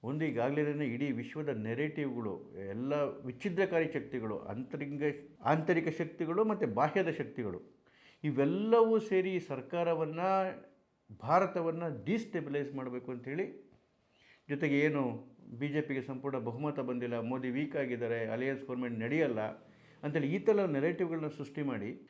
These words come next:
ಅತಿ ಹೆಚ್ಚು ಭಾರತವನ್ನು ತುಂಡು ಮಾಡ್ತಕ್ಕಂಥ ಪ್ರಯತ್ನಗಳಿಗೆ ಕೈ ಹಾಕ್ತೇವೆ. ಹಾಗಾಗಿ ಈ ಬಾರಿಯ ನ್ಯಾಷನಲ್ ಸೆಕ್ಯೂರಿಟಿ ಅಡ್ವೈಸರ್ನ ಪೋಸ್ಟು ತುಂಬ ಇಂಪಾರ್ಟೆಂಟ್ ಆಗಿತ್ತು.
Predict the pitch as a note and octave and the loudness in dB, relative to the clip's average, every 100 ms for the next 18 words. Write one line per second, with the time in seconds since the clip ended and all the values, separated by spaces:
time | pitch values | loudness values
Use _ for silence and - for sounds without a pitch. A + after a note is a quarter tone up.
0 | - D3 G3+ D#3+ F#3+ - B3 D#3+ E3 E3 | -6 0 2 2 0 -2 0 4 2 2
1 | E3 D#3+ F#3+ F#3+ D#3+ D#3+ D#3 D3 C#3+ C#3 | -2 -2 -4 -4 -4 -2 -2 -2 -6 -6
2 | C3 C3 C3 C3+ C3 D3 E3+ C3+ B2+ A#2+ | -6 -4 -6 -4 -4 -4 -4 -2 -2 -2
3 | B2 G#2 G2 C3 G3+ E3 A2+ B2 F3+ - | -4 -4 -2 2 2 2 -2 -2 -4 -8
4 | - G#2+ D#3+ A3 B3 G3 F#3+ F3+ F3+ G#3 | -12 -10 -4 -2 2 6 8 8 6 4
5 | A3 - - _ _ _ _ _ G#2+ D#3 | 2 -6 -20 _ _ _ _ _ -6 -4
6 | F#3 - F#3+ F3+ E3 D3+ C3+ A2+ - C#3+ | -6 -6 -4 -4 -2 0 2 0 -4 -10
7 | C#3 F3 D#3+ C#3 C3 C#3 C#3 C#3 C3 A#2+ | -8 -8 -4 -4 -2 -2 -2 -2 -4 -8
8 | C3+ C3+ - - F3+ F#3 - _ _ _ | -8 -10 -10 -8 -8 -8 -16 _ _ _
9 | A#2+ D#3 G3 E3+ C3+ C#3 C3+ B2+ B2+ B2+ | -6 0 2 2 -2 -4 -4 -6 -6 -6
10 | G3+ - - | -8 -10 -14